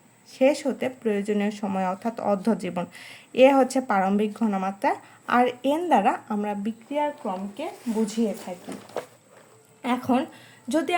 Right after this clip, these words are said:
আমরা দুটি আলাদা আলাদা ঘনমাত্রা নিই, দুটি আলাদা আলাদা কি করলাম? প্রাথমিক ঘনমাত্রা নিলাম।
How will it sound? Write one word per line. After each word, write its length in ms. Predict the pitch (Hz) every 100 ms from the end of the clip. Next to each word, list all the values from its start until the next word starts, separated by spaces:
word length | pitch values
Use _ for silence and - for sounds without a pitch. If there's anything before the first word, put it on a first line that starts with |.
| 311
আমরা 180 | 196 254 -
দুটি 200 | 254 262 - 247
আলাদা 300 | 277 302 294 247
আলাদা 240 | 202 196 190 -
ঘনমাত্রা 500 | 202 185 180 - 180 175
নিই, 100 | 170 - - - -
দুটি 200 | 226 226 220
আলাদা 260 | 208 220 233 220
আলাদা 240 | 214 214 233
কি 80 | 240 220
করলাম? 220 | 254 392 494 -
প্রাথমিক 400 | 220 220 233 214 202
ঘনমাত্রা 440 | 196 185 185 196 185
নিলাম। 240 | 185 175